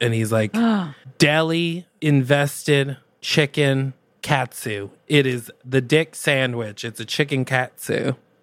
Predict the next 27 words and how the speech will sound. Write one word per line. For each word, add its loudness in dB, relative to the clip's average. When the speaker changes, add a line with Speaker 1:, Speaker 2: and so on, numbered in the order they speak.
Speaker 2:
I 4
was -4
very, 2
I'm 4
slipping 2
off 2
my 0
chair 4
right 2
now, 2
unfortunately. 2
I 4
did 2
get 2
very 2
turned -2
on 0
by 0
what 4
I 4
thought 0
was 0
not 4
a 0
sandwich. -2
Um, 2
Speaker 1:
Oh, 4